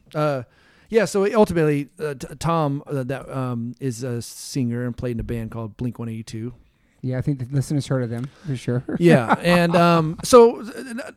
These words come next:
Speaker 1: we all, like, m-, you know, when we were kids in high school, I had a band that we mentioned earlier called Them that was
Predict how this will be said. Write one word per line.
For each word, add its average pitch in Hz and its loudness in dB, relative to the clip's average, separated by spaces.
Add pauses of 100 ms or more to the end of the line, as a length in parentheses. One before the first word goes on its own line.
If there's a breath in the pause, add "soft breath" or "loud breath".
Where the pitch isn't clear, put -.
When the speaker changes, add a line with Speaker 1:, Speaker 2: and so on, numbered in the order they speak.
(140)
Speaker 1:
we 262 4
all, 196 4
like, 175 2
m-, 185 -2
you 175 -2
know, 151 0
when 156 -2
we 214 0
were 170 2
kids 160 -4
in 139 -6
high 185 -2
school, 135 -2
I 165 2
had 151 2
a 131 -4
band 127 -6
that 123 -6
we 120 -6
mentioned 110 -12
earlier 123 -6
called 107 -10
Them 110 -10
that 101 -10
was 95 -16